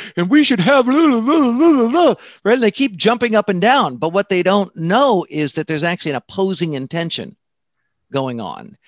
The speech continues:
And this is in the advanced, uh, rapid enlightenment process, which we haven't written a book on for you yet, but someday we will. In the advanced rapid enlightenment process, you begin to discern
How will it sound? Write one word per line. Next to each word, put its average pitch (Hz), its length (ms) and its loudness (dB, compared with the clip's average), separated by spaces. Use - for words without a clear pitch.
And 135 120 -8
this 160 180 -4
is 143 180 -4
in 139 200 -10
the 123 140 -6
advanced, 156 760 -6
uh, 107 320 -10
rapid 113 300 -8
enlightenment 85 440 -14
process, 98 560 -10
which - 240 -14
we 104 120 -12
haven't 85 320 -14
written 92 200 -18
a 92 40 -20
book 90 260 -14
on 85 380 -16
for 95 120 -14
you 76 180 -18
yet, 76 360 -10
but 143 240 -8
someday 95 420 -10
we 71 120 -18
will. 135 260 -6
In 147 120 -6
the 139 100 -2
advanced 202 420 -2
rapid 110 280 -8
enlightenment 95 360 -12
process, 101 560 -12
you 151 60 -8
begin 156 320 -4
to 175 140 -6
discern 143 580 -6